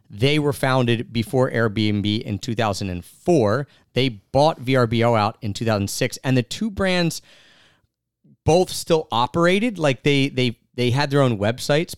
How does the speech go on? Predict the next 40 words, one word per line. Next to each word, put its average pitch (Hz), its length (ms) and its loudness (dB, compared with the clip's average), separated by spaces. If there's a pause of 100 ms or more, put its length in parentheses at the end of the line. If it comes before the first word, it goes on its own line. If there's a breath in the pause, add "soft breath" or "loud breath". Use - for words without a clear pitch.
(100)
but 117 400 -2
with 110 240 -4
different 117 300 -6
names, 110 320 0
but - 140 -20
they, 98 220 -2
they 101 160 -6
kind 104 220 -4
of 90 180 -10
used 101 300 -4
the 104 60 -10
same 95 200 -6
tech 104 300 -6
and 98 100 -8
all 95 140 -2
that. 120 260 -4 (460 loud breath)
And 131 280 0
then 156 300 0
that 143 300 -2
entire 156 480 0
brand 110 340 0
was 104 180 0
bought 120 400 0 (160)
out 113 300 -2
by 107 180 -2
Expedia, 123 600 2
which, 107 160 -2
if - 60 -18
you - 60 -10
guys 117 160 0
are 113 40 -2
listening 107 240 -2
to 101 60 0
this, 101 220 -4
you 98 60 -8
know, 92 220 -6
huge, 156 560 2
huge 123 340 -2
travel 107 260 -2
company, 101 360 -4